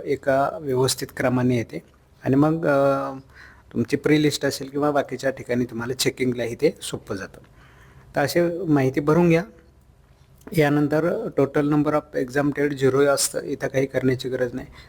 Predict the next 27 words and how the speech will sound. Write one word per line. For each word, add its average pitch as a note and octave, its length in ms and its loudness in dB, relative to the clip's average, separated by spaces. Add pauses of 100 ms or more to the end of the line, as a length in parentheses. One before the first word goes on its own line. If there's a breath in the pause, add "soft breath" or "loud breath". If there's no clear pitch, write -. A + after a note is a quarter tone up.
(140 loud breath)
आपण C#3+ 280 0
फ्रेश D#3+ 300 0
निवडलेलं D#3+ 460 2
आहे D3 100 2
त्यामुळे D#3 480 2
एनरोलमेंट D3+ 640 0
सर्टिफिकेट C#3+ 600 -4
नंबर C#3+ 320 2
आपल्याला C#3 300 -2
टाकावा C3+ 320 0
लागत C3 240 -2
नाही. C3+ 160 -4
हा C3+ 100 0
सत्तर C#3+ 380 -2
नंबरच्या D3 480 -2
विद्यार्थ्यांसाठीचा B2 920 -6
ऑप्शन - 340 -2
आहे, B2+ 120 -2 (120)
ही B2+ 120 -2
सगळी A#2+ 260 0
माहिती. A2+ 380 -2 (800 loud breath)
अ, C3 280 0 (120)
रिपीटर E3 400 2
विद्यार्थ्यांसाठी D#3 880 -2
इथं C#3 180 -4
म्हटलेलंच C3+ 560 -2
आहे, B2+ 100 -8